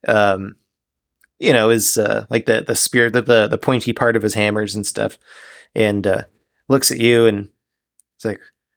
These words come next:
"Hey, um, do you, do you need me to, are you here to hurt me again?"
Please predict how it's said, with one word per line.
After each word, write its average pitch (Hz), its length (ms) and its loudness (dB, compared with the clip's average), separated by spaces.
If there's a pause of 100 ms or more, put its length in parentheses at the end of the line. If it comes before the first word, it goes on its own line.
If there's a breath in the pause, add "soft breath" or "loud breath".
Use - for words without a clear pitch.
"Hey, 165 400 0
um, 123 560 2 (1080)
do - 120 -12
you, 123 160 -4
do 113 80 -4
you 123 100 0
need 127 140 0
me 127 100 -2
to, 110 300 0 (2250 loud breath)
are 156 80 2
you 147 80 2
here 226 160 2
to 151 80 0
hurt 135 180 0
me 127 140 -4
again?" 113 380 -2